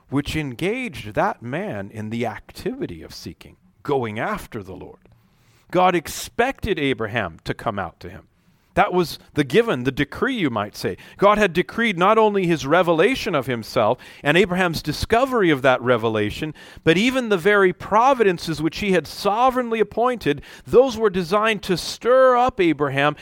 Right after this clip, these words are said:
and to quicken Abraham's seeking. No part of this encounter is without purpose. Nothing is incidental. It's all orchestrated by God to make Abraham a seeker.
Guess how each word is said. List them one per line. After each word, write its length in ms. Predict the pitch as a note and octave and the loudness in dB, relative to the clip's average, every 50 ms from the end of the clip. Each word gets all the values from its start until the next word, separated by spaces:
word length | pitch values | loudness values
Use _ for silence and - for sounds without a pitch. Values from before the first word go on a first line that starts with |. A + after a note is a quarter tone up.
| - - | -8 -6
and 140 | - D3+ C#3 | -4 -4 -2
to 80 | D3+ | -4
quicken 560 | D3+ - - - - A#3+ A#3 - - C#3+ B2 A2+ | -4 -4 -2 0 2 2 2 0 -4 -8 -6 -4
Abraham's 600 | B2 B2 B2 G2+ G#2+ A2 G#2 A2+ A2 G2 F#2+ - | -4 -4 -4 -4 -4 -6 -4 -4 -6 -6 -6 -10
seeking. 400 | - - E3+ D#3+ - - D#2+ E2 _ _ _ _ _ _ _ _ _ _ _ _ _ _ _ _ _ _ _ _ _ _ _ _ _ _ _ _ _ - | -12 -10 -10 -10 -10 -12 -20 -20 _ _ _ _ _ _ _ _ _ _ _ _ _ _ _ _ _ _ _ _ _ _ _ _ _ _ _ _ _ -16
No 300 | A2+ A#2 D3 G3 B3+ C#4 | -6 -2 0 0 0 -2
part 420 | - - - F3+ G3 A3+ A#3+ A3 | -6 -10 -4 -2 -2 0 0 -2
of 120 | E3 B2+ | -4 -6
this 240 | B2+ D#3 E3 - - | -6 -6 -8 -8 -10
encounter 480 | B2+ B2 - - C#3 D#3+ F3+ C#3 G#2+ G2+ | -16 -14 -12 -10 -8 -6 -6 -6 -6 -8
is 100 | G2+ A2 | -8 -10
without 320 | G#2+ G#2 A#2 B2 A#2 - | -8 -6 -6 -6 -6 -8
purpose. 560 | - - E3 E3 - - - - - - - _ _ _ _ _ _ _ _ | -8 -10 -10 -10 -10 -14 -20 -20 -20 -20 -20 _ _ _ _ _ _ _ _
Nothing 480 | - G#2+ A#2+ E3+ G3+ - - C4 A#3+ A#3 | -10 -6 -6 -6 -6 -6 -6 -8 -6 -6
is 160 | A#3 G3+ - | -8 -8 -6
incidental. 800 | G#3 G3+ G3 - - F3 D3+ - D#3+ D#3 D#3 D3+ - - - _ _ _ _ - - _ | -8 -8 -8 -10 -10 -10 -6 -6 -6 -6 -6 -10 -16 -18 -20 _ _ _ _ -20 -14 _
It's 200 | - A2+ A#2 - | -6 -6 -4 -2
all 600 | B2 B2 D3+ F#3+ G#3+ A#3 A#3 A#3 A3+ A3+ A3 G#3+ | 0 2 2 2 2 2 0 0 0 0 0 0
orchestrated 800 | G3+ G#3 G3+ G3+ - G3 F#3 - - - F3+ F3 E3+ E3 D3+ B2+ | 0 0 -2 -4 -8 -10 -10 -10 -10 -6 -6 -6 -4 -6 -6 -6
by 240 | A2+ C3+ C#3 D#3 D#3 | -4 -4 -2 -2 -4
God 420 | C3+ C3+ C3 A2+ G2 F#2 F2+ E2+ - _ _ _ _ _ _ - | -4 -2 -2 0 0 -2 -4 -6 -10 _ _ _ _ _ _ -14
to 160 | - A2+ G#2 | -10 -10 -8
make 340 | F#2 F2+ G#2 A#2+ B2+ - - | -8 -6 -6 -6 -6 -6 -6
Abraham 480 | A#2 G#2+ G2 G2 G2 F2+ G#2 F#2+ F2+ F2 | -8 -8 -8 -10 -12 -14 -14 -14 -14 -14
a 60 | E2 | -16
seeker. 460 | - - - F2+ - - - - - | -16 -18 -18 -18 -18 -20 -20 -20 -20